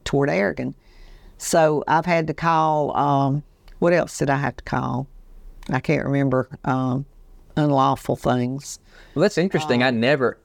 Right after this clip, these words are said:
Speaker 2: I'd never thought about that, but really, I mean, so it, like, literally the government has eyes
Speaker 1: Yeah.
Speaker 2: on every, ev-, on every
Speaker 1: Yeah,
Speaker 2: home every
Speaker 1: if a
Speaker 2: day.
Speaker 1: mail, if a mail carrier's conscientious, they want to watch out for all those things. Now, some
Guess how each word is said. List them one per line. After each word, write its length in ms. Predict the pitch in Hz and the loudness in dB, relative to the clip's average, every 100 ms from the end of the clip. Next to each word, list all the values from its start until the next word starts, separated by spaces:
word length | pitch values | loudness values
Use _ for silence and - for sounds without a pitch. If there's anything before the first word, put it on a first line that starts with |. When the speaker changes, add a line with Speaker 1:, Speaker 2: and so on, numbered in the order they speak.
| - | -4
Speaker 2:
I'd 160 | 113 | -2
never 240 | 117 143 151 | 0 2 2
thought 240 | 135 131 | 2 2
about 280 | 123 104 98 | 2 -2 0
that, 260 | 101 95 104 | 0 2 0
but 100 | 101 | 2
really, 300 | 117 143 101 | 2 2 0
I 40 | 98 | 0
mean, 220 | 110 104 - | 0 -2 -6
so 320 | - 131 120 - | -2 0 0 -2
it, 260 | 120 120 | -4 0
like, 200 | 120 117 - | 0 0 0
literally 460 | 127 190 151 113 | 4 4 6 2
the 100 | 107 | 0
government 440 | 107 127 123 113 113 | 2 2 2 -2 0
has 220 | 113 107 | 0 2
eyes 540 | 117 104 87 90 - - _ _ - | 2 2 -2 -6 -12 -20 _ _ 0
Speaker 1:
Yeah. 320 | 190 165 135 123 | 2 2 0 0
Speaker 2:
on 180 | 120 110 | 0 2
every, 540 | 120 123 120 120 113 _ _ _ _ - 123 | 0 2 2 2 -2 _ _ _ _ -6 0
ev-, 180 | 139 - | 0 2
on 140 | 135 | 2
every 220 | 127 139 | 2 2
Speaker 1:
Yeah, 120 | 208 175 | 4 4
Speaker 2:
home 80 | 214 | 2
every 180 | 233 220 | 2 2
Speaker 1:
if 80 | 196 | 2
a 20 | |
Speaker 2:
day. 40 | |
Speaker 1:
mail, 240 | 220 269 269 | 2 0 0
if 220 | 226 214 | -2 0
a 60 | 196 | 0
mail 240 | 226 254 | 0 0
carrier's 640 | 262 226 208 196 175 165 - | -2 2 4 4 2 -2 -2
conscientious, 880 | 185 170 - 165 160 156 147 143 - | -2 -2 -2 0 0 -2 -4 -4 0
they 160 | 156 | 0
want 280 | 151 160 - | 0 -4 -4
to 60 | 165 | -2
watch 360 | 143 139 - | -2 -2 -2
out 180 | 139 - | -4 -2
for 120 | - 135 | -2 0
all 160 | 127 | 0
those 200 | 131 131 | 0 -2
things. 240 | 135 135 131 | -2 -2 -2
Now, 120 | 131 | -4
some 560 | - 202 208 196 190 | 0 2 2 0 -4